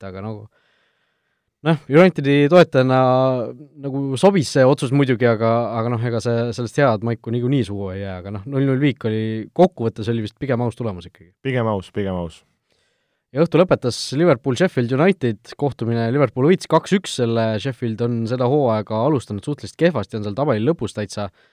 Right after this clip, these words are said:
Speaker 1: aga selles mängus mängiti hästi, oleks võib-olla isegi väärinud sealt, äh, viigipunkti, aga Liverpool endiselt, äh, tundub, et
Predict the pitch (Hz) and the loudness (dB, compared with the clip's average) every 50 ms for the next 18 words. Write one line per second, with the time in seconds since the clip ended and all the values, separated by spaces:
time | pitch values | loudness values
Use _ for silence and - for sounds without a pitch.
0 | _ _ _ _ _ _ 110 107 104 101 - 143 143 123 107 123 127 127 117 110 | _ _ _ _ _ _ -12 -10 -10 -6 -4 -4 -4 -2 -2 -2 -2 -2 -4 -4
1 | - - - - 135 147 143 - - 151 196 208 - - - 123 117 107 95 - | -6 -8 -8 -6 -4 -4 -4 -2 0 0 0 0 -2 -4 -4 -2 -2 -2 -4 -8
2 | _ _ _ 123 127 123 117 - - 135 131 131 131 127 131 123 131 160 190 156 | _ _ _ -6 -6 -4 -4 -2 -4 -4 -2 -2 -2 -2 -2 0 2 4 4 4
3 | 117 110 104 104 120 110 - _ _ - 120 117 113 113 113 113 113 117 117 117 | 4 2 -2 -4 -6 -6 -6 _ _ -6 -4 -2 -2 -2 -2 -2 -2 -2 -2 -4
4 | 117 117 110 - - 92 107 127 160 165 135 104 104 127 117 - - - 107 107 | -4 -6 -8 -10 -16 -20 -10 -6 -6 -6 -6 -4 -4 -4 -4 -4 -6 -8 -6 -6
5 | 104 107 110 135 147 143 107 - - 117 113 127 151 160 127 101 117 110 - _ | -6 -4 -2 0 0 0 -2 -2 -4 -4 -2 0 0 0 0 -2 -4 -8 -8 _
6 | _ _ - 110 - - _ _ _ _ _ - - 165 190 165 127 123 - | _ _ -14 -14 -14 -14 _ _ _ _ _ -4 0 0 0 2 0 0 0